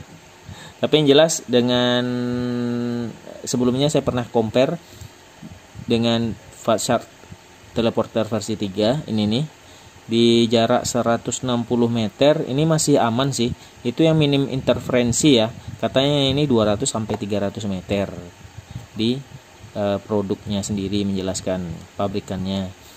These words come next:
Itu yang minim interferensi. Artinya kalau di kota-kota saya ngetes ini nggak nyampe sembilan puluh meter,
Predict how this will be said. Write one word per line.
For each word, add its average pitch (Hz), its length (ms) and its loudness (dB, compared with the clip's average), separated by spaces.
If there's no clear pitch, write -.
Itu 110 240 0
yang 131 160 2
minim 120 240 -2
interferensi. 107 880 -4
Artinya 139 320 -2
kalau 139 160 4
di 135 80 2
kota-kota 127 640 0
saya 147 160 4
ngetes 143 400 -2
ini 131 560 -2
nggak 101 160 -2
nyampe 113 640 2
sembilan 110 400 -2
puluh 113 160 -2
meter, 113 400 0